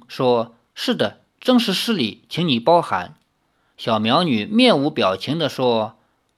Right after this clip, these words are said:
：“我真的跟她长得那么像？”李逍遥说：“不，并不是容貌，而是方才姑娘对在下所施的救命法术，造成在下的错觉。”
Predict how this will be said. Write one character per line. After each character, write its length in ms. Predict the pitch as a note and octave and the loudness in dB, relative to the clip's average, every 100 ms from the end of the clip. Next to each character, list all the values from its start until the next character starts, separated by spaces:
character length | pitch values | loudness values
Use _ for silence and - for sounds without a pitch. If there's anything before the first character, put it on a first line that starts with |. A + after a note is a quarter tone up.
| _ | _
：“我 100 | - | -4
真 200 | A#3+ D#4 | 0 2
的 120 | D#4 B3+ | 2 4
跟 160 | C#4 | 4
她 80 | C#4 | 4
长 160 | C4 C#3 | 2 2
得 80 | F3+ | 2
那 100 | B3 | 4
么 120 | A#3+ | 2
像？” 480 | A#3 C#4+ A#3+ - - _ _ _ _ _ _ _ | 2 0 0 -6 -18 _ _ _ _ _ _ _
李 160 | A#2 | -2
逍 200 | A#2 F3+ | 0 0
遥 180 | D#3 A#2+ | 0 -2
说 420 | A#2 B2+ A#2+ A#2 _ _ | -2 -2 -2 -4 _ _
：“不， 260 | C#4 A#3 - _ _ - | 0 0 -4 _ _ 2
并 180 | D4 | 4
不 80 | A3+ | 4
是 140 | G3 F3+ | 2 0
容 220 | A#2 A#2+ | 0 2
貌， 340 | F#3 D3 - _ _ | 2 2 -2 _ _
而 140 | D#3+ | -4
是 160 | F3 G3+ | -2 -2
方 200 | C4 B3 | 0 2
才 100 | G#3+ | 2
姑 220 | G#3+ C#4 | 0 0
娘 180 | A#3+ E3 | 2 2
对 140 | A3+ | 2
在 180 | A3 B3 | 2 2
下 200 | G3 F3+ | 2 -2
所 180 | - B2 | 0 -2
施 160 | - | -2
的 140 | G#3 F3+ | -2 0
救 200 | - A#3+ | 2 2
命 160 | - | 2
法 300 | G3 - G2 | 0 -2 -2
术， 280 | G#2 A3 D#3+ - _ | -2 -2 -4 -6 _
造 180 | G3+ F3+ | 2 2
成 220 | D3 D3 | 0 -4
在 160 | D3 F3 | 0 0
下 160 | D#3+ | 0
的 100 | C#3 | -4
错 280 | C3 - F3+ | -4 -2 -2
觉。” 360 | A#2 G#2 F#2+ | -2 -8 -10